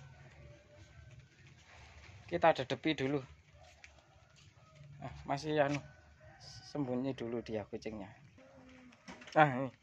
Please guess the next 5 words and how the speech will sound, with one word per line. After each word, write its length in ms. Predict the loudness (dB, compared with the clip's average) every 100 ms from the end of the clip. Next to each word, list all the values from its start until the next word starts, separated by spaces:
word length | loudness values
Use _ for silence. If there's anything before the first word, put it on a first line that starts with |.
| -20 -20 -12
sudah 280 | 0 4 6
keluar 280 | 6 2
kucingnya. 400 | 2 -2 0 -2 -4 -18 -20 -20 -20 -20 -20 -20 -20 -20 -20 -20 -20 -20 -20 -20 -20 -20 -20 -20 -4
Kucingnya 360 | -2 4 8 8
keluar. 320 | 10 8 6